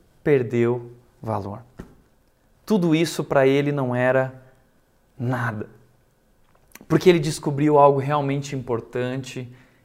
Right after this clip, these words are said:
e valoroso. Sabe como você sabe se você foi realmente salvo? Você sabe se foi salvo se os teus valores mudaram. Porque quando nosso, nós conhecemos Jesus,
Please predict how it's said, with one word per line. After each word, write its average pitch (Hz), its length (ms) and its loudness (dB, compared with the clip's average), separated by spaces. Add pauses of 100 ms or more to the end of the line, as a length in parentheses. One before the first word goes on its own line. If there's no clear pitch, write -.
(100)
e 123 80 -6
valoroso. 113 680 -6 (1400)
Sabe - 360 -2
como 196 240 0
você 160 260 -2
sabe 147 400 0
se 139 160 -10
você 139 260 -6
foi 151 160 0
realmente 151 440 -2
salvo? 135 580 -4 (1700)
Você 156 240 0
sabe 185 320 4
se 180 140 -6
foi 151 200 -2
salvo 156 580 0
se 147 440 -6 (960)
os - 120 -6
teus 160 200 2
valores 139 440 4
mudaram. 110 480 -4 (1700)
Porque 147 220 -6
quando 160 320 0
nosso, 160 580 -2
nós 139 240 -6
conhecemos 160 520 -4
Jesus, 113 520 -8